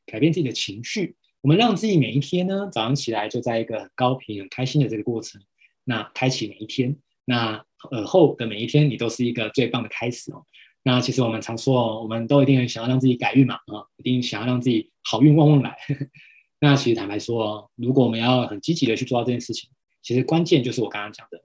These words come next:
每一天早上好好的感恩，并且开启这样的仪式感，或是听音频，让你呈现这样的状态。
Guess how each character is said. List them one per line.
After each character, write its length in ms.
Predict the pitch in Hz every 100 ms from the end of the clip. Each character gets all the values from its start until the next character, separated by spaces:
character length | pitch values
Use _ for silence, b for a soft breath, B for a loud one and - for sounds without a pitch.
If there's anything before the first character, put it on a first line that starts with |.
| _
每 100 | 107
一 80 | 101
天 160 | 113 113
早 180 | 98
上 240 | - 104 101
好 180 | - 101
好 200 | - 110
的 200 | 104 110 _ _ _ -
感 180 | 107 104
恩， 240 | 151 180
并 140 | 170
且 140 | 135 -
开 180 | - 135
启 160 | -
这 60 | 117
样 80 | 113
的 60 |
仪 60 | 107
式 140 | 131
感， 220 | 117 107 -
或 60 |
是 100 | 120
听 220 | 139 156 175
音 100 | 180
频， 300 | 127 120 - _ _
让 180 | 175 127
你 100 | - _ _ -
呈 200 | - 104
现 180 | 147 113
这 60 |
样 100 | 113
的 60 | -
状 160 | 107 -
态。 220 | -